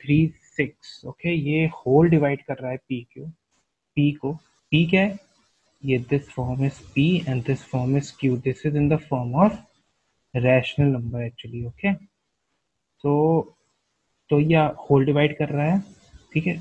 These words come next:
तो ये हमें इससे पता चल जाता है कि ये terminating है, terminate कर रहा है ये। तो आपको ये बताना है कि this is non terminating or terminating, rational number और irrational number,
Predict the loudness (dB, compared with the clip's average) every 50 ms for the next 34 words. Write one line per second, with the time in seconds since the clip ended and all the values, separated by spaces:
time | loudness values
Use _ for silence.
0 | -6 _ 4 4 6 8 8 6 6 6 6 4 2 2 0 -2 -6 -6 -4 -4
1 | -6 -6 -6 -4 -4 -2 -2 -2 -2 -4 -6 -8 -8 -6 -6 -6 -8 -8 _ _
2 | _ _ _ _ _ _ _ _ _ _ _ _ _ _ _ _ _ _ _ _
3 | _ -4 -4 -2 0 0 0 2 2 2 0 -2 -4 -10 _ _ _ _ _ _
4 | _ _ _ _ _ _ 2 4 4 4 4 2 2 2 0 -2 0 0 0 0
5 | 0 -2 -6 -8 -12 -14 -20 _ _ _ _ _ _ 4 4 4 6 4 4 4
6 | 4 4 2 2 0 -4 -10 -10 -10 -12 -16 -16 -16 -18 -18 -20 _ _ _ _
7 | _ _ -6 -4 -4 -4 -6 -6 _ -2 0 2 2 2 2 0 0 -2 -4 -2
8 | -4 -4 -6 -4 -4 -4 -2 0 -2 0 0 0 2 2 0 0 -2 -2 -2 -2
9 | 0 0 2 2 0 0 -2 -2 -2 0 0 0 -2 -4 _ _ _ _ -2 0
10 | 0 0 0 0 0 2 2 2 2 2 2 0 -2 -6 -16 _ _ _ _ _
11 | _ _ _ _ _ _ -20 _ _ -6 0 2 4 4 2 2 -2 -2 -2 0
12 | 0 0 0 0 0 -2 -2 -2 -4 -6 -12 -20 _ _ _ _ _ 2 4 4
13 | 4 4 2 2 4 4 4 2 0 -2 -4 -4 -4 -4 -2 -2 -4 -4 -4